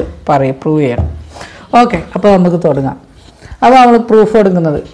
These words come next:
എച്ച് എന്ന് പറയുന്നത് separable ആണ് എന്ന് എടുത്തു. അങ്ങനെ ആകുമ്പോൾ എന്തുണ്ട്? അവിടെ നമ്മളെ definition പ്രകാരം there exists a dense countable set ഉണ്ടായിരിക്കും. അതിനെ ഞാൻ Y എന്ന് എടുത്തു, set of all Y I, I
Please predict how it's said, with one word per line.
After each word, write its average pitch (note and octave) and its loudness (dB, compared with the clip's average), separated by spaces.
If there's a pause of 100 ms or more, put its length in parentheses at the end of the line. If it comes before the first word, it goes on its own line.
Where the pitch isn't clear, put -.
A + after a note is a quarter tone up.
(240)
എച്ച് G#3 -2
എന്ന് C#4 2
പറയുന്നത് A3 2
separable F#3 0 (100)
ആണ് D3+ 2
എന്ന് D#3 -2
എടുത്തു. - -10 (360)
അങ്ങനെ C4 0
ആകുമ്പോൾ B3 2
എന്തുണ്ട്? G#3+ 0 (360)
അവിടെ F#3+ 2
നമ്മളെ F#3+ 2 (360)
definition F#3 0
പ്രകാരം F3 2
there F3 2
exists E3 -4
a E3 2 (100)
dense D#3 -2 (120)
countable C#3+ -2
set C3 -6
ഉണ്ടായിരിക്കും. A#2+ -6 (160)
അതിനെ A3 0
ഞാൻ E3+ 0 (120)
Y C#3+ 0 (160)
എന്ന് D#3+ -2
എടുത്തു, D#3 -4 (340)
set D#3+ -4
of D#3+ -6
all D#3 2
Y C#3+ 0 (180)
I, B2+ -2 (540)
I - -2